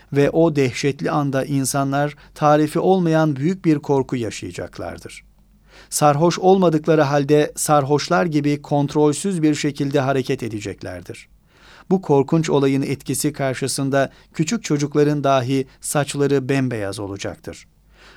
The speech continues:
Vahşi hayvanlar da bu şiddetli korkunun etkisiyle bir arada toplanacaklardır. Bu olaylar Kur'an-ı Kerim'de şu ayetlerle haber verilmektedir.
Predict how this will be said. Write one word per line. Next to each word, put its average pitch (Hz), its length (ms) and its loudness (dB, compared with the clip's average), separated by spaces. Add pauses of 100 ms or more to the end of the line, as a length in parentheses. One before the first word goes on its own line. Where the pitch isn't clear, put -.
Vahşi 135 540 4
hayvanlar 143 640 2
da 143 320 2
bu 180 140 2
şiddetli 143 580 -2
korkunun 143 480 2
etkisiyle 139 680 -2 (120)
bir 156 120 4
arada 120 320 -2
toplanacaklardır. 92 1120 -12 (1300)
Bu 165 180 4
olaylar 139 520 2 (220)
Kur'an-ı 147 380 0
Kerim'de 139 560 -2 (120)
şu - 340 -4
ayetlerle 143 680 0
haber 110 400 -6
verilmektedir. 98 840 -12